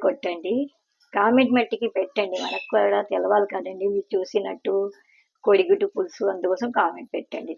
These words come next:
చూసారా ఎలా ఉంటుందండి, కదా దగ్గర పడితే ఎలా ఉంటుందండి. చూసారా ఎలా చెప్ప-,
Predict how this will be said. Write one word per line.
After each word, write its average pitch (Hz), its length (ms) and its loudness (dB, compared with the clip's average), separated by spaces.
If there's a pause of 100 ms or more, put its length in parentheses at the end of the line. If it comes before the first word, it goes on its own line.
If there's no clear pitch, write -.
చూసారా 185 400 -8 (520)
ఎలా 175 200 -6 (100)
ఉంటుందండి, 180 500 -6 (1200)
కదా 170 220 -10 (680)
దగ్గర 180 440 0 (100)
పడితే 185 300 -6 (840)
ఎలా 165 120 -4 (100)
ఉంటుందండి. - 480 -14 (720)
చూసారా 190 440 -14
ఎలా 175 200 -14
చెప్ప-, - 320 -10